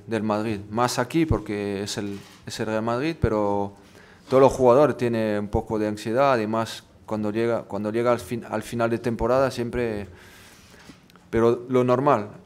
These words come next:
la presión que tiene, que debe tener el jugador para, para hacer una, ahora una semifinal. Yo creo que como, sobre todo, de entrenador a, a jugador, <laughs> sobre todo,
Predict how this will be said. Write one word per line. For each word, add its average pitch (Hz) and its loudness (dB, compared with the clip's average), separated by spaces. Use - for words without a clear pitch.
la 107 -2
presión 127 0
que 127 0
tiene, 127 0
que 117 0
debe 127 6
tener 131 0
el 127 -2
jugador 127 4
para, 107 4
para 107 0
hacer 120 -6
una, 110 -6
ahora 123 2
una 117 -2
semifinal. 107 -6
Yo 110 -4
creo 135 0
que 123 0
como, 113 0
sobre 107 -4
todo, 123 0
de 104 -4
entrenador 104 -2
a, 98 -2
a 104 -10
jugador, 107 0
<laughs> - -2
sobre 110 -4
todo, 113 0